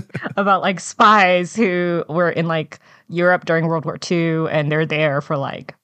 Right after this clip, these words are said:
Speaker 2: five, six years doing,
Speaker 1: Yeah.
Speaker 2: like, very mundane work. And I just find that life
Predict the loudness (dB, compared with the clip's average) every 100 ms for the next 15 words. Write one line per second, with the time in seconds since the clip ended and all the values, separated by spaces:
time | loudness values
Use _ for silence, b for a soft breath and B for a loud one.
0 | _ _ 2 2 2 -8 -10 -6 -4 -4
1 | -4 -8 -12 -4 -2 -2 -4 -6 -6 -2
2 | 0 0 -2 -2 -2 -2 -2 -4 -8 -10
3 | -14 -16 -8 -6 -4 -4 -2 -4 0 2
4 | 2 0 -2 -2 -2 -8 -20